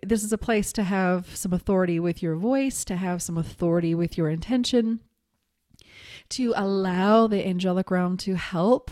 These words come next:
you purify your space.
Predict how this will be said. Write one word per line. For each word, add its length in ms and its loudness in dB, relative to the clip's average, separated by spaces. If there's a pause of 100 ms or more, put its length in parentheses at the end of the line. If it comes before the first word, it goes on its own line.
(120)
you 640 0 (120)
purify 680 0
your 320 0
space. 720 -4